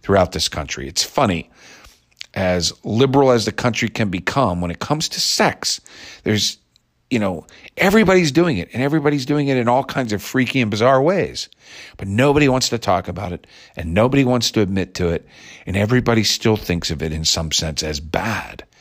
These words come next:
as some sort of sin, if not a sin, at least naughty or private and just not something we want to open up. We think of sex as Pandora's box.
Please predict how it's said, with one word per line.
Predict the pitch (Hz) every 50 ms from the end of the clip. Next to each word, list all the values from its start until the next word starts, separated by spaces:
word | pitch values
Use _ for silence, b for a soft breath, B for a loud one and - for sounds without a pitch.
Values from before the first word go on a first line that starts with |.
| b b b b b b b
as | - 85 -
some | - 113 101 92
sort | - - 95 98
of | 98 -
sin, | - - - - - - 123 143 123 98
if | 87 82 - -
not | 110 104 95 87
a |
sin, | 85 - - - - 139 156 107
at | 90 87 85
least | 95 110 110 101 - - - B B B B B B B B B
naughty | - 101 104 104 107 107 107 107
or | 90 71
private | - - - - 101 104 113 110 101 110 107 - -
and | - 82 80
just | - 101 - - -
not | 110 110 - - - -
something | - - 107 98 - 110 101 92
we | 95 95
want | 87 85 95 95 90 - -
to | - - 87 82 78 - b b b b b b b b b b b b b b _ - -
open | 113 101 - - 101 98
up. | 92 82 - - - - _ b b b b b b
We | 123 120 117
think | - - 143 143 143 -
of | -
sex | - - - 143 131 - -
as | 117 101
Pandora's | - - 107 110 104 101 107 110 117 113 104 98
box. | 101 101 98 98 101 95 - - - - - -